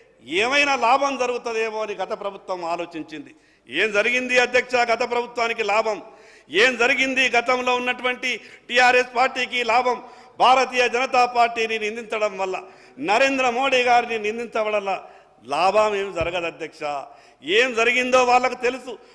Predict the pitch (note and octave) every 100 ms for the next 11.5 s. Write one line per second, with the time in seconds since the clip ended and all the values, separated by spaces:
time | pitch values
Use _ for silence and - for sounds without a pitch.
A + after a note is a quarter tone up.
0 | _ G3 A3+ B3+ A#3+ A3+ B3+ B3 B3+ B3+
1 | B3+ B3 B3 B3 B3 A#3 - - - D3
2 | G3+ G3+ E3+ A#3 A#3+ A3 - G#3 C4+ B3+
3 | B3 B3 B3 B3 C4 A3+ C4 - - -
4 | _ - F#3 F3+ G3 C#4 C#4 C4+ B3+ B3+
5 | G#3 F#3 C#4+ C#4+ C#4 B3+ B3 A#3 A#3 A#3
6 | G#3+ G3+ G3+ G3+ G3+ G3 G3 F#3 - -
7 | _ - E3+ A#3+ B3 A3+ A3 G#3+ G#3 F#3+
8 | G3 G3 F#3+ F#3 E3 - - - E3 G3+
9 | G3+ G3 F#3+ F3 - D#3+ F#3+ F#3 F3+ -
10 | E3+ E3 D#3+ E3 D#3+ C#3+ _ _ _ _
11 | _ C#3 E3+ G#3+